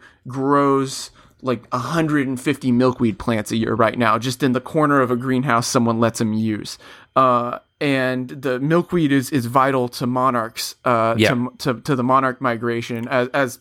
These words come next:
Speaker 1: planthropology people, I'm sure, already know.
Speaker 2: <laughs>
Speaker 1: Um, and we're gonna,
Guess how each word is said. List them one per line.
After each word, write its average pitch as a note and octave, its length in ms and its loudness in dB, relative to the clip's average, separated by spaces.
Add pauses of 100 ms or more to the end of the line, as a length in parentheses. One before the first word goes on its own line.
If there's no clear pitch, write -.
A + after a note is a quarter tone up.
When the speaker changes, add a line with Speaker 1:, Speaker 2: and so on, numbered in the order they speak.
Speaker 1:
planthropology B2 680 -2
people, A#2+ 280 -2
I'm A2+ 100 -2
sure, A#2 220 0
already A2+ 300 2
know. A#2 320 0
Speaker 2:
<laughs> E3 40 0 (280)
Speaker 1:
Um, B2 460 4 (320)
and D3 260 0
we're D3+ 180 2
gonna, D3+ 440 0